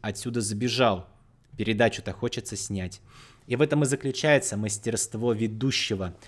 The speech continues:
чтобы следить за уровнем напряжения, за... Такая метафора может быть здесь уместной, за интенсивностью костра. Чтобы этот костёр не был слишком большим и интенсивным,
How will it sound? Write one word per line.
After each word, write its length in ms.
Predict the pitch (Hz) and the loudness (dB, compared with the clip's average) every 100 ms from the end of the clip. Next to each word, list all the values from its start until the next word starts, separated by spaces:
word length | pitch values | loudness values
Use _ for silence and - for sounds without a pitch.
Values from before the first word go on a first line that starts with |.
| - | -20
чтобы 320 | - - 113 120 | -10 -4 -2 0
следить 760 | - 123 127 117 160 143 - - | 0 -2 -4 -4 -2 -2 -4 -8
за 300 | 101 123 - | -2 0 0
уровнем 520 | 185 170 143 117 110 107 | 2 2 2 0 -2 -4
напряжения, 1080 | 117 117 110 123 113 101 127 160 135 104 90 - - - - | -4 -4 -4 -4 -2 -2 2 2 2 0 -4 -10 -20 -20 -14
за... 460 | - 98 143 143 135 - - - - - | -4 2 6 6 4 -6 -20 -20 -18 -4
Такая 260 | 120 175 | 2 4
метафора 460 | 165 170 202 - 139 | 4 6 4 4 4
может 260 | 143 135 127 | 2 2 0
быть 160 | 131 | -2
здесь 260 | 117 135 - | 0 0 2
уместной, 680 | 139 156 143 - 107 92 - - | 2 4 4 2 -2 -4 -6 -10
за 200 | 104 123 | -2 0
интенсивностью 1080 | 127 - 123 - 160 143 143 135 - 123 117 | 2 0 -2 -2 -2 0 0 -2 -4 -6 -6
костра. 1000 | - 104 - - - 110 107 101 85 80 - - - - | -2 -2 -2 -2 -2 0 2 2 0 -10 -20 -20 -20 -16
Чтобы 320 | - - 127 143 | -6 0 4 4
этот 200 | 139 - | 2 -2
костёр 680 | 147 - - - 170 - - - - | 0 0 0 6 8 6 0 -14 -2
не 180 | 120 139 | 4 6
был 200 | 131 131 | 6 4
слишком 880 | - - 151 165 226 - - 143 113 | 4 4 6 8 8 6 2 0 2
большим 640 | 117 131 - - 143 127 | 4 4 2 0 2 2
и 40 | 120 | 2
интенсивным, 840 | 110 127 120 - 170 139 180 | 0 0 -2 0 2 6 6